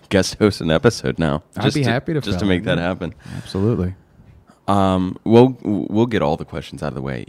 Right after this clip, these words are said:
Speaker 1: Yeah, I'm sure that my household, my dysfunctional family, and my sort of abusive parents definitely influence,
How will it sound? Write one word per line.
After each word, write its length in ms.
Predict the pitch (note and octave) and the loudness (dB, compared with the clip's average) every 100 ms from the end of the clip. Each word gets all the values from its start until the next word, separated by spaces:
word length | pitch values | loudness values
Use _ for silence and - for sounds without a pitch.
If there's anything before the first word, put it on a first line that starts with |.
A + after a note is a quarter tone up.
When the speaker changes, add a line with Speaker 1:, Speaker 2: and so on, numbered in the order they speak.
| - | -10
Speaker 1:
Yeah, 420 | D2+ F#2+ F2+ D#2+ | -2 0 0 -4
I'm 160 | D#2+ E2 | -6 -8
sure 300 | - F2 E2 | -4 -2 -2
that 280 | D#2+ - - | -2 -6 -8
my 200 | D2+ D#2 | -8 -8
household, 600 | D#2 D2+ - D#2 D#2 C#2+ | -8 -10 -10 -10 -10 -12
my 120 | D2+ | -14
dysfunctional 480 | D2 F2 E2 D#2+ D2 | -14 -12 -12 -12 -12
family, 400 | D2 D2 C#2+ C2+ | -8 -6 -6 -8
and 340 | A#1+ D2+ C2 | -8 -8 -8
my 120 | D2+ | -8
sort 200 | F2 F#2+ | -6 -4
of 100 | D2+ | -4
abusive 440 | C#2+ C#2+ C2+ - C2+ | -8 -10 -10 -10 -10
parents 480 | D2 C#2 D2 - - | -8 -8 -10 -14 -20
definitely 380 | - C#2+ - D#2+ | -10 -10 -8 -10
influence, 440 | D2 - E2+ C#2+ | -10 -8 -8 -8